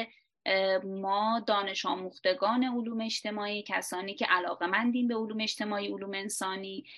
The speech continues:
اه، که سعی در، اه، م، درک بهتر آن چیزی که پیرامون خودمون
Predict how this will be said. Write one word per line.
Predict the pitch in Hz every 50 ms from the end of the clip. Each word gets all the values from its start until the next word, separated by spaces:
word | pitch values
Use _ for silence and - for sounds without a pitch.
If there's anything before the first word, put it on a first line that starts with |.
| - - - - _ _
اه، | - 190 196 196 196 202 196 196
که | 196 - - - 214 202 202 202 202 202
سعی | 196 - - 240 220 233 262 285
در، | 262 269 254 254 254 262 254 240 - -
اه، | 202 208 202 202 202 196 196 202
م، | 202 196 196 196 196 196 196 - _ _ _ _ _ _ - 214 208 202
درک | 196 233 226 240 254 269 - 285 285 226
بهتر | 220 226 226 214 214 - - 233 240 247 254 254 254 254 247 -
آن | - 220 233
چیزی | 233 - 247 233 220 220 240 233
که | - - 247 226 226
پیرامون | - - 202 190 196 190 190 196 208 214 226 226
خودمون | - - 208 202 202 202 196 190 190